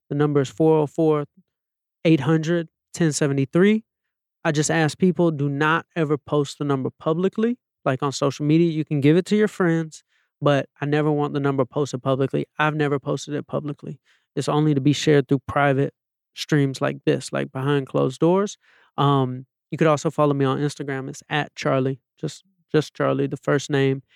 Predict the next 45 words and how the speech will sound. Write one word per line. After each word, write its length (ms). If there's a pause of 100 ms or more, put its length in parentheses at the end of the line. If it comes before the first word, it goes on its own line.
(240)
Uh, 260
find 240
me 100
on 140
Instagram 640 (320)
and 180
reach 200
out 200
to 100
me. 200 (300)
This 180
is 120
my 420
passion, 560
giving 280
back 300
to 140
the 240 (100)
industry 520
that 160
made 240
me, 200 (220)
giving 160
back 180
to 120
the 80
game 320
that 160
made 260
me. 240 (340)
Like, 180
hip 180
hop 200
saved 280
my 140
life. 420 (540)
I 80
wanted 320
to 60
save 300
everybody 460
else's 320
life. 360 (440)
I've, 260 (120)
I've, 340